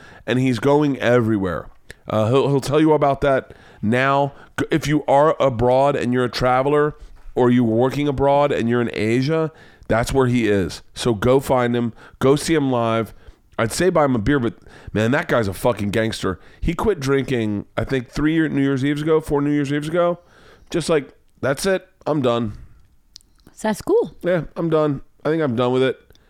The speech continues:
Speaker 1: And just no rehab, no nothing. Just like,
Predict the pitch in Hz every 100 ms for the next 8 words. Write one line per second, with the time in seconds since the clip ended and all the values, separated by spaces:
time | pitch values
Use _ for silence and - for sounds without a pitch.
0 | _ - 170 175 - - - - - -
1 | 170 185 180 175 170 156 175 170 165 165
2 | 160 160 151 - 151 143 156